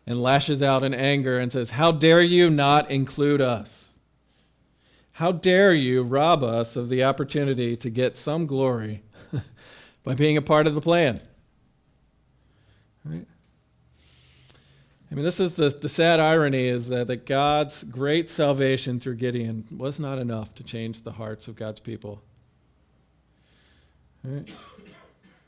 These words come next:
But this is the big idea. The whole point of Gideon's and the three hundred was to highlight the unconditional nature of God's grace.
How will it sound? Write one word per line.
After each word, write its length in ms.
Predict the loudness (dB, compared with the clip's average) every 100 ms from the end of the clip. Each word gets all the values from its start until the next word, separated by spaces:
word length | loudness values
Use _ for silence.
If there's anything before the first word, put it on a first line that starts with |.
| _ _ _ _ -10
But 100 | -6
this 120 | -4
is 80 | 0
the 80 | 4
big 160 | 4
idea. 300 | 6 6 4
The 100 | 4
whole 140 | 2 2
point 300 | 2 4 4
of 80 | 4
Gideon's 600 | 4 6 4 2 -4 -10
and 240 | -4 -2
the 60 | 0
three 220 | 2 4
hundred 340 | 4 4 4
was 160 | 2 0
to 80 | 0
highlight 580 | 4 4 6 6 4
the 120 | 0 0
unconditional 640 | 0 2 2 2 0 2
nature 340 | 2 2 2 0
of 80 |
God's 280 | 2 0 0
grace. 640 | -4 0 2 4 2 -6